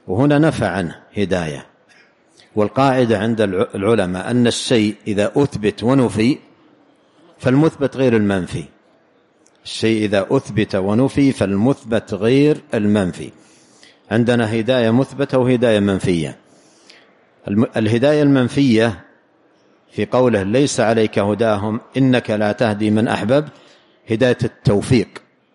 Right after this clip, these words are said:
وشرح الصدر للإسلام، هذه ليست إلا لله وحده سبحانه وتعالى، ليست إلا،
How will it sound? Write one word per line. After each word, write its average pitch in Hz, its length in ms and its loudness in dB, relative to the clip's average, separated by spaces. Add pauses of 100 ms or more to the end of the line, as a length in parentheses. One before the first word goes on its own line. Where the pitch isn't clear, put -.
(400)
وشرح 104 360 -4
الصدر 104 640 -2
للإسلام، 107 1080 -2
هذه 110 320 0
ليست 131 460 0 (140)
إلا 131 480 0 (420)
لله 110 380 0
وحده 82 440 -6 (680)
سبحانه 107 500 -2
وتعالى، 85 460 -6 (2750)
ليست 120 400 0
إلا، 117 520 0